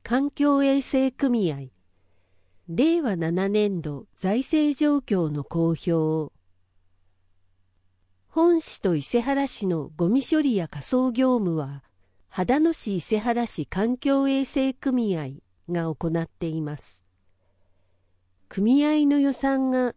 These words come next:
どのように使われているのか、毎年六月と十二月に条例に基づき公表しています。今回は、令和八年三月三十一日現在の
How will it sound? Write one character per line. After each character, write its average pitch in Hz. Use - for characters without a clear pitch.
ど 285
の 349
よ 285
う 208
に 165
使 -
わ 208
れ 214
て 214
い 214
る 202
の 190
か、 131
毎 233
年 240
六 190
月 320
と 185
十 190
二 226
月 214
に 160
条 240
例 277
に 269
基 262
づ 262
き -
公 190
表 196
し -
て -
い 175
ま 165
す。 -
今 349
回 175
は、 135
令 320
和 190
八 156
年 170
三 311
月 240
三 233
十 175
一 156
日 220
現 214
在 165
の 143